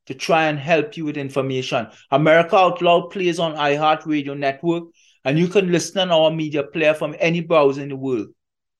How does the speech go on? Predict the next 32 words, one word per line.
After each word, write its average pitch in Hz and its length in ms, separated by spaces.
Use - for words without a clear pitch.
Go 165 180
to 190 120
my, 165 320
you 147 100
know, 175 120
my 190 160
podcast, 160 640
my, 151 320
uh, 135 360
talk 151 220
show 165 160
goes 151 260
to 151 100
podcast 131 600
the 135 60
following 135 500
day. 127 300
So, 143 380
and 143 160
you 175 80
can 175 160
still 202 320
hear 196 220
them 165 160
on 160 100
Spotify, 156 840
Stitcher, - 680
Pandora, 151 500
and 165 100
iHeart 143 480
Podcast. 135 580
And 135 160